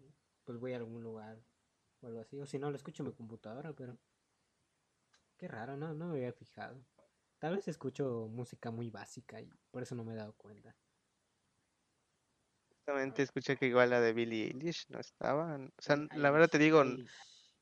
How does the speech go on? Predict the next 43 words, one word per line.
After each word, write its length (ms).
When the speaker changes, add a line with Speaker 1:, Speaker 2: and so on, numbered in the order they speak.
Speaker 1:
Eilish. 420
Speaker 2:
<laughs> 220
Speaker 1:
La 120
verdad 200
no 60
Speaker 2:
no 80
Speaker 1:
sé 20
cómo 120
se 100
Speaker 2:
ten- 20
Speaker 1:
pronuncia. 360
Según 240
yo 100
es 140
Eilish, 420
pero 240
Speaker 2:
Bueno, 380
Speaker 1:
no 20
sé 80
Speaker 2:
la 80
Speaker 1:
cómo 60
Speaker 2:
de 80
la, 400
Speaker 1:
pronunciar. 40
Speaker 2:
la 200
de 100
la 120
Bad 240
Guy. 380
<laughs> 680
Speaker 1:
<laughs> 680
La 120
del 140
pelo 300
verde, 300
¿no? 200
Speaker 2:
La 200
del 180
pelo 320
verde, 340
exactamente. 800
Speaker 1:
Está 340
bien. 160